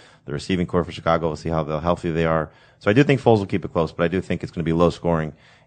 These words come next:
and the Bears do win. Uh, Trubisky, sixteen fantasy points, s-, more than sixteen fantasy points just once since week eleven. He did miss two games over that span, but he has not been playing at the level we saw earlier this season. Foles dealing with that injury to his ribs and his chest.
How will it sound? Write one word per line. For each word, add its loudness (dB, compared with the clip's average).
and -4
the -2
Bears -2
do -2
win. 2
Uh, 4
Trubisky, 0
sixteen -4
fantasy 0
points, -2
s-, -20
more 8
than 4
sixteen 0
fantasy 0
points -2
just -4
once 2
since -6
week -4
eleven. 2
He -8
did -2
miss -4
two -10
games -2
over -2
that -8
span, -6
but -6
he -6
has -6
not -4
been -10
playing -6
at -6
the 0
level 0
we -2
saw -4
earlier 4
this 2
season. 0
Foles 6
dealing 4
with 0
that 2
injury 0
to -6
his -4
ribs 0
and -2
his -6
chest. 4